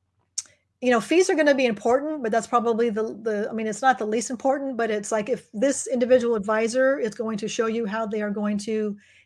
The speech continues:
help you, um, you know, and they can't guarantee you growth. They can't, they can't guarantee you percentage. I mean, that's just, that's a big no-no. Um, but if they are gonna, um, uh, you know, be mindful of rebalancing your portfolio on a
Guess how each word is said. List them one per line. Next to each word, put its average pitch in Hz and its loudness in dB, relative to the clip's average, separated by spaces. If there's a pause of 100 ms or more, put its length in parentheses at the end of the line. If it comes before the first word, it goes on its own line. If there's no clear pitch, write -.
help 233 -2
you, 226 0 (420)
um, 202 0 (840)
you 208 -4
know, 202 -6 (440)
and 233 0
they 247 4
can't 285 0
guarantee 240 2
you 247 2
growth. 226 4
They 240 2
can't, 247 -2
they 247 2
can't 247 -2
guarantee 226 0
you 233 0
percentage. 220 -4
I 233 -6
mean, 214 -2
that's 208 -4
just, 208 -4
that's 214 -8 (180)
a 202 -10
big 202 -2
no-no. 214 0 (480)
Um, 208 2
but 220 0 (100)
if 226 0
they 226 4
are 220 4
gonna, 214 2 (220)
um, 202 -2 (720)
uh, 196 -4 (340)
you 233 -4
know, 208 0
be 233 -2
mindful 233 2
of 214 2
rebalancing 220 0
your 208 -2
portfolio 214 -2
on 214 -4
a 208 -4